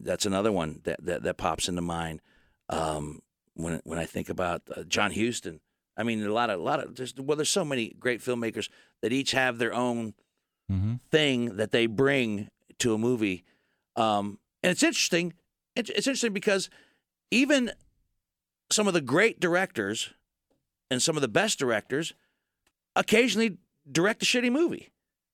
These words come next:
Speaker 2: That is true.
Speaker 1: Well, how do you think that happens? How do you think with that, that, I, no,
Speaker 2: <laughs>
Speaker 1: seriously, I'm, I, I, I'm kinda curious. How do you think that happens when, when somebody who knows, obviously knows the ins and outs and how to make a movie? So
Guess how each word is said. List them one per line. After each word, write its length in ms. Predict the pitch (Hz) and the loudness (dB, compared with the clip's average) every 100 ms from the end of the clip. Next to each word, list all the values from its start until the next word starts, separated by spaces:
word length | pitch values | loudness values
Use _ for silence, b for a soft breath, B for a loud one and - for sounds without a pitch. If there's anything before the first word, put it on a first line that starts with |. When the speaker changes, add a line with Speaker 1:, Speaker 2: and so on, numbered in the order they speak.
| - | -2
Speaker 2:
That 160 | 92 | 0
is 180 | 92 101 | 0 -2
true. 300 | - 160 196 - _ _ - | -4 -6 -6 -12 _ _ 2
Speaker 1:
Well, 140 | 151 | 4
how 160 | 202 285 | 6 4
do 60 | |
you 60 | 262 | 4
think 180 | 277 196 | 4 4
that 200 | 302 254 | 4 4
happens? 560 | 110 92 - - - - b b - | 0 -4 -8 -10 -10 -10 b b 2
How 80 | |
do 60 | 277 | 2
you 40 | 269 | 4
think 200 | 247 - | 4 4
with 140 | 190 | 6
that, 180 | 190 185 | 6 6
that, 200 | 202 185 | 4 4
I, 380 | 370 349 - 214 | 2 2 4 2
no, 200 | 240 302 | 4 4
Speaker 2:
<laughs> 40 | - | 4
Speaker 1:
seriously, 480 | 349 349 - 117 | 4 4 2 0
I'm, 160 | 143 208 | 0 2
I, 240 | 208 220 | 2 2
I, 260 | 240 233 226 | 2 2 2
I'm 80 | 233 | 4
kinda 200 | 269 269 | 4 4
curious. 260 | - 285 - B | 4 2 2 B
How 100 | - | 2
do 40 | 277 | 4
you 40 | |
think 140 | 302 269 | 4 2
that 120 | 226 | 4
happens 400 | 214 214 208 170 | 4 4 0 2
when, 240 | 180 175 B B B | 2 0 B B B
when 280 | - 151 147 | 0 2 2
somebody 400 | - 240 247 233 | 2 4 4 4
who 320 | 170 170 147 - | 4 4 0 0
knows, 380 | 135 226 294 220 | 4 6 6 4
obviously 360 | 254 277 - 160 | 2 2 0 0
knows 580 | 147 240 240 170 185 - b b b _ | 2 4 6 4 2 -4 b b b _
the 200 | 120 151 | 0 4
ins 180 | 214 160 | 4 2
and 80 | 165 | 2
outs 220 | 202 196 147 | 2 0 -2
and 80 | |
how 120 | 139 175 | 0 0
to 60 | |
make 220 | 156 170 | 2 0
a 60 | 185 | 0
movie? 520 | 156 233 117 107 131 _ _ _ _ _ _ - | 0 0 -2 -6 -8 _ _ _ _ _ _ -2
So 440 | 196 190 185 180 | 2 4 4 2